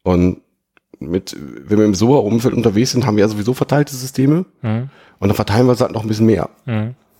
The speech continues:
Speaker 1: Vielleicht klang das auch insgesamt ein bisschen zu naiv. Vielleicht haben die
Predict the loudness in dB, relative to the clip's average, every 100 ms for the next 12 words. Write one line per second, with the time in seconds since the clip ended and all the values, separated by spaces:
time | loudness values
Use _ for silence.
0 | _ _ -2 -2 -2 -10 -18 -20 -20 -8
1 | 0 2 2 2 0 -2 -4 -8 -4 -2
2 | -2 -2 -6 -4 0 0 0 -4 -6 -14
3 | _ _ _ _ -20 _ 0 2 2 -2
4 | -18 _ -16 -4 0 2 2 -2 -2 -2
5 | -2